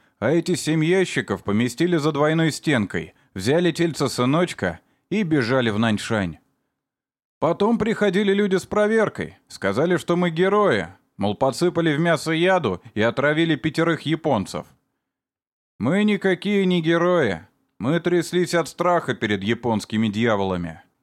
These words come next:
и уж тем более не подкладывали яду в мясо. А когда они, отравившись, катались по земле, мы страшно переживали. Моя старуха еле ноги таскает со своей хворью, а сварила им целый котел отвара зеленых бобов.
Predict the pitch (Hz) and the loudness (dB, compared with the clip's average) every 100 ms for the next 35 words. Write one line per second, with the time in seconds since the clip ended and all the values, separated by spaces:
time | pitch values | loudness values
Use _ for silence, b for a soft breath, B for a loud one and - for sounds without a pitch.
0 | - 95 104 - 127 147 196 196 151 143 | -8 -4 -4 -2 -2 2 2 2 2 0
1 | 120 123 - 165 170 165 175 175 165 120 | 0 -2 0 0 0 0 0 2 2 2
2 | 101 98 104 95 - 80 80 _ _ _ | 0 0 0 -2 -4 -10 -12 _ _ _
3 | _ _ _ - - 95 95 143 143 147 | _ _ _ -12 -6 -4 -2 0 2 2
4 | 131 120 123 143 107 - 107 - 104 151 | 0 0 -2 0 -4 -2 -4 -2 -2 -2
5 | 151 110 - 104 101 110 147 165 98 b | -2 -4 -2 -2 0 0 2 0 -2 b
6 | b 101 113 151 165 143 151 139 143 143 | b -2 -2 0 0 0 -2 -2 -2 0
7 | 135 135 135 101 82 - _ _ _ _ | 0 0 0 0 -4 -12 _ _ _ _
8 | _ _ _ _ _ - 127 185 - 208 | _ _ _ _ _ -4 0 0 0 0
9 | 247 - 190 190 208 220 208 139 135 117 | 0 0 0 2 2 2 2 0 0 -2
10 | - 139 107 - 98 117 123 110 117 123 | 0 0 0 -2 -4 0 0 0 -2 -2
11 | 104 87 76 _ _ _ 98 98 113 147 | -2 -4 -8 _ _ _ -6 0 0 2
12 | 202 185 170 185 185 170 160 156 185 180 | 2 2 0 0 0 0 0 0 2 2
13 | 156 165 175 156 151 160 156 139 131 156 | 0 0 0 0 0 0 0 -2 0 0
14 | 147 101 | 0 -2